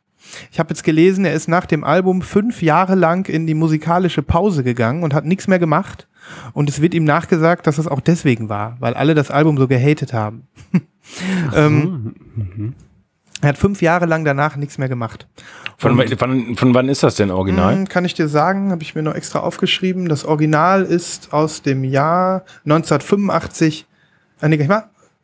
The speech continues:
Speaker 1: Entschuldigung.
Speaker 2: Nee, das
Speaker 1: Nee,
Speaker 2: ist
Speaker 1: das ist
Speaker 2: älter,
Speaker 1: falsch, das
Speaker 2: glaub
Speaker 1: ist
Speaker 2: ich.
Speaker 1: jünger. Ich hab mich vertan. Moment. Ich hab's doch nicht aufgeschrieben. Ähm, es müsste aus den siebziger sein. Moment. Kann
Speaker 2: Aber
Speaker 1: ich
Speaker 2: dann
Speaker 1: gleich
Speaker 2: ist es älter.
Speaker 1: Vierundsiebzig, vierundsiebzig.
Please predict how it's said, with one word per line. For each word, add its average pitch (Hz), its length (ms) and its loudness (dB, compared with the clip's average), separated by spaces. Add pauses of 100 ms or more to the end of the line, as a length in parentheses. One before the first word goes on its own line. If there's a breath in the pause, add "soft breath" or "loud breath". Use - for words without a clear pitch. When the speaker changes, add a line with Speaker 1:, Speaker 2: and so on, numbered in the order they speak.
(220)
Speaker 1:
Entschuldigung. 196 540 2
Speaker 2:
Nee, 233 80 -8
das - 140 -8
Speaker 1:
Nee, - 100 4
Speaker 2:
ist 185 80 4
Speaker 1:
das 107 60 2
ist 117 80 4
Speaker 2:
älter, 131 140 4
Speaker 1:
falsch, 131 140 4
das 110 100 4
Speaker 2:
glaub 107 120 4
Speaker 1:
ist 110 80 2
Speaker 2:
ich. - 60 -4
Speaker 1:
jünger. 160 280 4
Ich 143 140 -4
hab 160 100 -4
mich 147 140 -10
vertan. 151 360 -6
Moment. 156 400 -6 (380 soft breath)
Ich - 80 -8
hab's 151 180 -6
doch 160 140 2
nicht 143 140 0
aufgeschrieben. 151 640 -6 (680 soft breath)
Ähm, 156 360 2
es - 100 -6
müsste 165 300 2
aus 139 100 -2
den 131 140 -2
siebziger 120 460 -2
sein. 110 320 -4
Moment. 135 580 -6 (1300)
Kann - 120 -18
Speaker 2:
Aber 113 80 -6
Speaker 1:
ich - 40 -2
Speaker 2:
dann 120 140 2
Speaker 1:
gleich 160 120 -2
Speaker 2:
ist 156 140 -6
es - 60 2
älter. 135 240 4
Speaker 1:
Vierundsiebzig, 175 600 0
vierundsiebzig. 135 580 -2